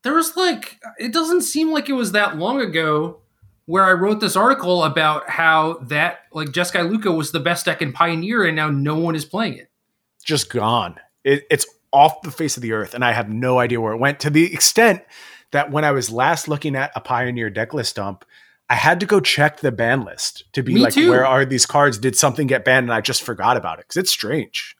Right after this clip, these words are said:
Speaker 1: Yeah, I, based, based on that, like, I, I wrote an article after Oath of Nissa got unbanned, and I was, like, doing some research and, you know, like, looking at the metagame breakdown and stuff. I'm like, "Wait a second, where, where'd the Luka deck go? Did they ban it in Pioneer in the last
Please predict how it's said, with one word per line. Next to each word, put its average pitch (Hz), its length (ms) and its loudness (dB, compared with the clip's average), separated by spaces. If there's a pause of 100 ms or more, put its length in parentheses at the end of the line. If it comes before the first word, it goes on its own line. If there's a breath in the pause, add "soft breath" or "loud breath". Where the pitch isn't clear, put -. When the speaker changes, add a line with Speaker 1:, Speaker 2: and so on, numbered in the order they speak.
Speaker 1:
Yeah, 190 320 0
I, 208 320 -2
based, 165 540 -2
based 220 260 0
on 226 200 2
that, 175 300 2
like, 156 240 -2 (180)
I, 170 180 2
I 175 140 0
wrote 202 200 2
an 190 60 2
article 185 380 2
after 151 360 0
Oath 156 140 -2
of 147 80 -2
Nissa 151 320 -2
got 139 360 0
unbanned, 147 800 -2 (380 soft breath)
and 160 100 -2
I 165 40 2
was, 151 120 0
like, 147 160 -2
doing 175 220 0
some 156 180 -2
research 156 640 0 (100)
and, 147 540 -4
you 156 100 -4
know, 151 80 0
like, 147 160 -2
looking 160 300 -4
at 151 120 -6
the 143 200 0
metagame 147 420 0
breakdown 139 340 -4
and 131 80 -6
stuff. 135 220 -8
I'm 135 120 -6
like, 127 160 -10
"Wait 320 160 -2
a - 40 -4
second, 135 400 -10
where, 214 360 -6
where'd 202 200 -4
the 220 60 -2
Luka 254 260 -4
deck 131 220 -8
go? 147 160 -6
Did 139 160 -8
they 190 140 0
ban 160 260 -2
it 202 160 -4
in 165 160 -4
Pioneer 156 560 -2
in 170 140 -4
the 151 100 -6
last 143 560 -4